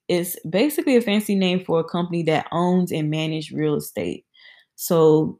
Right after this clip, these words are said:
you can purchase it like a s-, you would purchase a stock or like any other dividend stock.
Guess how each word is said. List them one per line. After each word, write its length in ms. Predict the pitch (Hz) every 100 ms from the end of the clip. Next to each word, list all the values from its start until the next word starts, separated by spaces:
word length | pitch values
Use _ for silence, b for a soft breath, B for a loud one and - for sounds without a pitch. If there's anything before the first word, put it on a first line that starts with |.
| _
you 180 | 175 220
can 180 | 190 185
purchase 480 | - 226 214 208
it 120 | 190 -
like 220 | 156 151
a 40 |
s-, 220 | 139 - 165
you 120 | 170
would 120 | 143
purchase 400 | - 160 156 151
a 60 | 151
stock 440 | - - 143 - - - _ _ _ _ _ _ -
or 100 | 139
like 180 | 143 147
any 240 | 170 170
other 180 | 160 147
dividend 480 | 143 151 139 - 151
stock. 380 | - - -